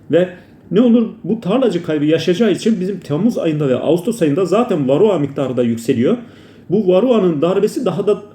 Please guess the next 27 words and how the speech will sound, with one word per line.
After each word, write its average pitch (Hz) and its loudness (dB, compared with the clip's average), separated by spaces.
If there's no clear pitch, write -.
e, 139 0
şiddetli 147 0
oluyor. 107 0
Ve 202 4
özellikle 202 0
de 156 0
bala 156 -2
çalışan 208 -4
kolonilerde, 147 0
yani 123 0
hem, 254 0
e, 123 2
kestaneye 175 2
çalışan 135 -4
hem 202 0
de 151 -2
kestaneden 170 -2
sonra 127 -2
varroa 185 2
mücadelesi 165 -4
yapılmadan 143 0
ve 147 0
besleme 170 -2
yapılmadan, 151 -2
ara - 0
beslemesi 143 -2
yapılmadan, 139 -2